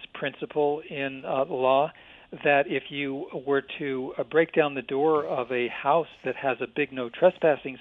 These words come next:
sign to, uh, save the life of a child in a burning attic, that that would be,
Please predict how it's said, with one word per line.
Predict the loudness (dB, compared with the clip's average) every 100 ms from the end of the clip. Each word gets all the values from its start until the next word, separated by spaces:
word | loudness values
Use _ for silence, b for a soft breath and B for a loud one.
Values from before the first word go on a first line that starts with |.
| -6
sign | -4 -6 -10 B B B B -8
to, | -4 -4 -6 -8
uh, | -8 -8 2
save | 2 2
the | -6
life | -2 2 2 0 -10 -14 -12
of | -10
a |
child | -8 2 4 4 2 -4
in | -12 -10
a | -8 -8 -12 -16 0
burning | 0 0 -6 -4
attic, | 0 2 2 -2 B B B B B _
that | 0 2
that | -2 0
would | 0 0
be, | -2 -2